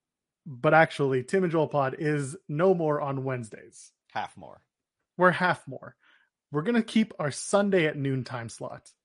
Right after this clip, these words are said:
Speaker 1: here on Fightful Overbooked. And there's a reason for that. We like having diverse ideas, diverse voices here on Fightful Overbooked. And when another guy with a beard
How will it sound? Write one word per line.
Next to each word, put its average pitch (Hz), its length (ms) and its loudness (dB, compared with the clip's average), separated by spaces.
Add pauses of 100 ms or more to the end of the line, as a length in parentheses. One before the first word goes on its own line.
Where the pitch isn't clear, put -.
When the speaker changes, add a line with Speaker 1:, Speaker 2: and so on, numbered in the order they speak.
(140)
Speaker 1:
here 147 240 2
on 127 140 0
Fightful 127 400 -4
Overbooked. 123 340 -12 (240)
And 185 120 6
there's 233 140 6
a 240 40 6
reason 185 280 6
for 139 120 -10
that. - 240 -16 (600)
We 175 120 10
like 226 180 6
having 214 240 8
diverse 185 500 4 (680)
ideas, 175 520 6
diverse 143 680 0 (200)
voices 170 600 0
here 151 320 2
on 147 160 -2
Fightful 147 380 2
Overbooked. 131 440 -2
And 127 440 -6
when 131 580 -2
another 180 400 2
guy 202 320 8
with 180 160 6
a 147 60 0
beard 185 460 6